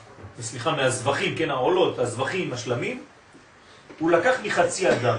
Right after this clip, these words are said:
איך אפשר לקחת חצי הדם בדיוק? זה היה ממש כוח שצריך לדייק בו. אז בא מלאך,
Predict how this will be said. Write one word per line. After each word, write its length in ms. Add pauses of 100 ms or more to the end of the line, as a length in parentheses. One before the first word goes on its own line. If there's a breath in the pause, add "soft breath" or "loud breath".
(120)
איך 200
אפשר 260
לקחת 380
חצי 320
הדם 320
בדיוק? 500
זה 180
היה 260
ממש 640 (260)
כוח 400
שצריך 680
לדייק 460
בו. 160 (600)
אז 160
בא 200
מלאך, 480